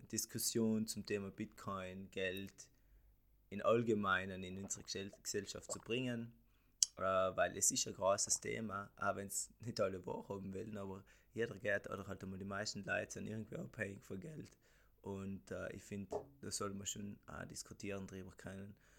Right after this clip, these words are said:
Und, äh, ja, unsere Vision ist einfach, Südtirol zu einem Bitcoin-freundlichen Land, Landl zu machen, wo die Leute wissen, was abgeht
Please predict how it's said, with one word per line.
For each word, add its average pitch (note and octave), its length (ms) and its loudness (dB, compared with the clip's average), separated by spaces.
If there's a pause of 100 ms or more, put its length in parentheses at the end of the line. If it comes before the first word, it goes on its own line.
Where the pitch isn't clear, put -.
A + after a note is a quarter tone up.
(220)
Und, G#2+ 460 -2
äh, F#2+ 480 4
ja, B2+ 120 0
unsere A2+ 300 0
Vision C#3+ 640 2 (180)
ist A#2+ 200 2
einfach, B2 500 2 (380)
Südtirol A#2 640 4
zu - 120 -4
einem A2 180 -2 (300)
Bitcoin-freundlichen A#2 880 -4
Land, A#2 320 -2
Landl B2+ 380 4
zu - 140 -6
machen, A#2+ 440 0 (300)
wo A2+ 100 0
die A2 100 -4
Leute G#2+ 280 8
wissen, B2 300 2
was A2+ 180 4
abgeht A2 600 4